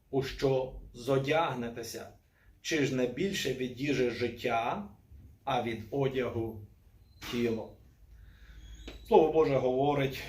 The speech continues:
про журбу, на яку ми не можемо повпливати тим,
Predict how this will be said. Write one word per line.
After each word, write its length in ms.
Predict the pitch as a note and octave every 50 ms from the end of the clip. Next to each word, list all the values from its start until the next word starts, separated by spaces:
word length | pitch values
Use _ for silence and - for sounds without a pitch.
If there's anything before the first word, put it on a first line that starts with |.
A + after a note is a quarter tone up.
| - - - -
про 440 | C3+ B2 B2 B2 B2+ B2 B2 A#2+ A2+ - - -
журбу, 720 | A#2+ A2 B2 B2 A#2+ A2+ A2 A2+ C#3 D#3 D#3 D3+ C#3 G#2 F#2+ - - - - - - - -
на 200 | A#2 A#2+ A#2+ A#2
яку 360 | A#2 A#2 A#2 - - C3+ B2+
ми 500 | A#2 A#2+ B2 B2+ B2+ B2+ B2 A#2+ G#2+ - - - - - -
не 160 | B2 B2 B2+
можемо 680 | C3+ C#3 C3+ B2+ A2+ A#2 A2+ A#2 A2+ A2+ - - - - - - - - - - - - - -
повпливати 1160 | - D3 C#3+ C3 - - - - C3 B2 A#2+ B2 C#3 D3+ - - - - A#2+ A#2+ B2+ C3+ C#3 - - - - - - - - - - - - - -
тим, 320 | - C#3 C#3 D3 D#3+ E3